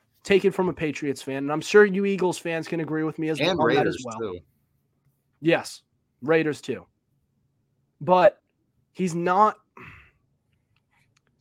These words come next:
Speaker 1: it's, he'll be good. He will help in some capacity in the
Speaker 2: I mean, I
Speaker 1: position
Speaker 2: guess
Speaker 1: that
Speaker 2: he'll
Speaker 1: he's
Speaker 2: draw
Speaker 1: in.
Speaker 2: coverage, maybe. I don't know.
Speaker 1: He'll catch some passes.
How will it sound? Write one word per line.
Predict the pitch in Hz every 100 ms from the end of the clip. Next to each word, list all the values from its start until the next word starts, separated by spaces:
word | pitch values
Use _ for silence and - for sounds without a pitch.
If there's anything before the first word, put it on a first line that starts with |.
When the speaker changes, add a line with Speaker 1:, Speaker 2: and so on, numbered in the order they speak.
| _ -
Speaker 1:
it's, | 196 - - - - - - _ _ _ _ _
he'll | 175 233
be | 208 247
good. | 180 220 -
He | - 240
will | 262 277 247
help | - 220 202 185
in | 170
some | - 170 151
capacity | - 120 127 101 - - _ _ _ _ _ _ _ _ _ _ _ _ -
in | 180
the | 185
Speaker 2:
I |
mean, | 226
I |
Speaker 1:
position | 180 190 139
Speaker 2:
guess | 160
Speaker 1:
that |
Speaker 2:
he'll | 143
Speaker 1:
he's | 131
Speaker 2:
draw | 110 120
Speaker 1:
in. | -
Speaker 2:
coverage, | 131 127 127 92 87
maybe. | 85 110 92 90
I | 92 101 -
don't | 87 78
know. | 78 80 87 _ _ _ _ _ _ _
Speaker 1:
He'll | 160
catch | 160 180 -
some | 170 135
passes. | 143 143 - 175 180